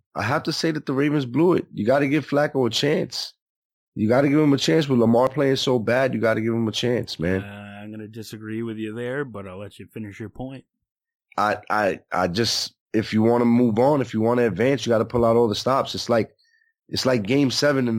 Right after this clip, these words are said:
Speaker 1: the, in the baseball World Series, you know what I'm saying? Game seven of the World Series. If you got that starting pitcher back there and your closer's,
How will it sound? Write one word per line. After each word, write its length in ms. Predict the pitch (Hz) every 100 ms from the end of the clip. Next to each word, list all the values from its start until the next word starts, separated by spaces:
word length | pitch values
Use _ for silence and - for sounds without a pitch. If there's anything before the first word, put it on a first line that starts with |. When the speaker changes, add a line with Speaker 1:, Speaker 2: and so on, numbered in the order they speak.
| 92
Speaker 1:
the, 160 | - -
in 100 | 107
the 80 |
baseball 680 | 95 127 135 - 113 110 - -
World 300 | 98 117 120
Series, 440 | 123 123 107 85
you 60 | 95
know 60 | 101
what 40 |
I'm 60 | 104
saying? 380 | 120 120 123 123 _ _ _ _ _ _ _ _ -
Game 240 | 107 143
seven 320 | 131 143 135 131
of 100 | 123
the 60 |
World 280 | 120 123 120
Series. 520 | - 123 98 71 - _ _ _ _ _
If 140 | - 92
you 80 | 123
got 180 | 175
that 140 | 156 156
starting 380 | - 156 147 127
pitcher 280 | 165 151
back 300 | 127 107 107
there 260 | - 110 104
and 100 | 98
your 120 | 101
closer's, 500 | 98 139 160 151 120